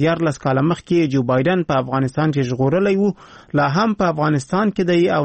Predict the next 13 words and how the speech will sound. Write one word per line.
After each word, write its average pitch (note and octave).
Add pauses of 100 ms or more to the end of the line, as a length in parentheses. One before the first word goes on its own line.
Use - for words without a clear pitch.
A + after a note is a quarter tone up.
نه E3+
دی F#3
توانېدلی C3+
چې C#3
متحده B2
ایالتونو C3+
ته D#3+
ولاړ B2 (120)
شي. C3 (520)
دې F#3
ژباړونکي F#3+
وال F3
سټریټ -